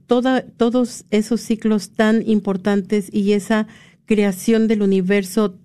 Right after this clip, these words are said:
tan maravillosa, eh, solamente puede deberse a la sabiduría, este, de Dios.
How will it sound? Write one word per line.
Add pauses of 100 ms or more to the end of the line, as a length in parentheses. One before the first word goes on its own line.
(100)
tan
maravillosa, (420)
eh,
solamente (440)
puede
deberse (140)
a
la
sabiduría, (440)
este,
de
Dios.